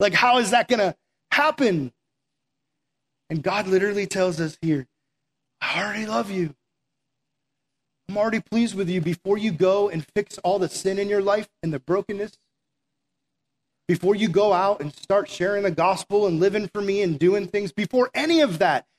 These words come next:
exactly how you are, where you sit tonight, God is already pleased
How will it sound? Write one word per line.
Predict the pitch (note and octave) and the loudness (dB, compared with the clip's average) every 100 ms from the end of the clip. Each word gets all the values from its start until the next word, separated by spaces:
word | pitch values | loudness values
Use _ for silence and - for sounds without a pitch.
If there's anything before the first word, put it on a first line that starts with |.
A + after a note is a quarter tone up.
| - | -4
exactly | G3+ D3 A#3 C4 C#4+ C#4 | 0 2 2 2 2 2
how | B3 A#3+ | 4 2
you | A3+ A3+ A3 | 4 2 4
are, | F#3+ G3 F3+ | 4 4 2
where | D3 F#3 | 0 0
you | G#3 A3 | 2 -2
sit | - - A3 | 0 -2 -4
tonight, | - F#3 F#3 C3 A#2+ _ _ _ _ | -4 0 2 0 -6 _ _ _ _
God | - G#3 G#3 | 0 2 2
is | G3+ D#3+ | 0 -4
already | - F#3 G3 E3+ E3 F3 F3+ | 0 0 0 -2 0 0 -2
pleased | - - D#3+ C#3+ | -6 -8 -6 -6